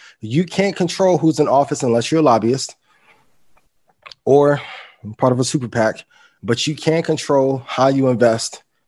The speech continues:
what you invest in, what you intake, and how you execute. So number one, we've talked about this ad nauseum, but not buying quality companies is the biggest mistake that people make. Number two,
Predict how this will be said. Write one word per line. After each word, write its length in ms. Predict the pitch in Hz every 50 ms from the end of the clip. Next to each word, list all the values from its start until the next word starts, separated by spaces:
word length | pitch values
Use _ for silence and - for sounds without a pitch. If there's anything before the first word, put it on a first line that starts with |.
| _ _ _ _ _
what 360 | - 101 104 120 135 131 -
you 100 | 135 135
invest 360 | 123 113 117 117 113 - -
in, 140 | 120 110 104
what 200 | 98 110 - -
you 80 | 123 110
intake, 420 | - 107 - - - 117 104 -
and 100 | 101 92
how 200 | 92 107 107 104
you 180 | 98 98 101 101
execute. 520 | 107 110 - - - - - 95 87 - _ _ _ _ _ _ _ _ _ _ _ _ _ _ _ _ _ _ _ _ _ _ _ _
So 140 | - - 117
number 220 | 127 147 147 156
one, 180 | 147 135 123 107
we've 120 | 113 113
talked 300 | - - 135 123 120 -
about 220 | 127 113 117 117 -
this 160 | 117 110 -
ad 200 | 95 110 107 101
nauseum, 440 | 143 147 151 131 117 131 127 120 104
but 280 | 117 110 98 - _ _ _ _ _ _ _
not 240 | 117 123 127 113 -
buying 420 | 120 117 117 117 113 110 107 107 _ _ _ _ _ _ _ _
quality 380 | - - 135 123 120 110 107 110
companies 420 | - 131 120 104 110 110 104 98
is 120 | 104 98
the 60 | 92 95
biggest 320 | 87 110 107 98 95 -
mistake 360 | 107 101 - - 101 98 -
that 240 | - 98 92 - _
people 440 | - 120 101 - 101 98 92 90 _ _ _ _ _ _ _ _ _ -
make. 280 | 95 82 - - - - - - _ _ _ _ _ _ _ _ _ _ _ _ _ _ _ _ _ _
Number 240 | - 131 139 143 156
two, 280 | - - 160 131 107